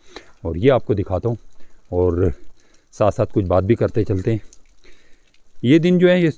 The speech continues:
थोड़े से मुश्किल दिन हैं, इसलिए मरी में आने की ज़रूरत नहीं है मेरे ख़्याल से, क्योंकि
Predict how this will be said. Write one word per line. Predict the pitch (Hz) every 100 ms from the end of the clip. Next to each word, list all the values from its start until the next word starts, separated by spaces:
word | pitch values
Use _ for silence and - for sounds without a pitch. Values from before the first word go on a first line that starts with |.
| -
थोड़े | 147
से | 139
मुश्किल | 151 - - 110
दिन | 95
हैं, | 90 - - - - - - - _ - -
इसलिए | 139 - 143
मरी | 113 123
में | 156
आने | 131 131
की | 127
ज़रूरत | 104 107 110 -
नहीं | 104 110 95
है |
मेरे | 87 90
ख़्याल | 87 92 80
से, | - 85 - - - -
क्योंकि | 120 151